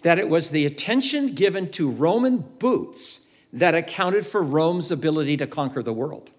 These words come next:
You hikers know the importance of footwear. In Paul's day, soldiers carried a special kind of shield.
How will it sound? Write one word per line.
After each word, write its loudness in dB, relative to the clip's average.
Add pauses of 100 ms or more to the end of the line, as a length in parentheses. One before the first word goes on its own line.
(1400)
You 0
hikers -2
know -6
the -6
importance -10
of -14
footwear. -8 (2250)
In 2
Paul's 4
day, 2
soldiers 6
carried 2
a -2
special 0
kind -2
of 0
shield. -2